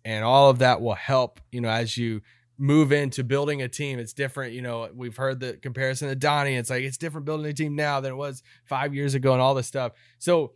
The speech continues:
it would be a tough, it would be tough for the fan base to hear about relationships, connections, and all of this stuff. And then you don't have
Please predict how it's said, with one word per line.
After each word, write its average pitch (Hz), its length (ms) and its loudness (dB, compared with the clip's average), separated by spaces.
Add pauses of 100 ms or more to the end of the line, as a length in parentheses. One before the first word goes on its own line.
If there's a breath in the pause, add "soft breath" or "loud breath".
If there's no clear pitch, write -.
(280)
it 190 160 4
would 180 220 2
be 165 500 6 (100)
a 147 120 -6
tough, 185 400 2 (100)
it 180 80 6
would 190 120 6
be 202 100 2
tough 202 360 6
for 196 120 6
the 160 120 6
fan 151 300 4
base 139 240 2
to 127 120 -4
hear 147 200 0
about 135 320 0 (180)
relationships, 156 800 0
connections, 147 680 0
and 127 100 -2
all 143 200 4
of 135 100 0
this 123 120 -4
stuff. 135 380 0 (320)
And 135 160 -4
then 143 160 -2
you 143 140 -6
don't 143 380 2
have 127 420 -2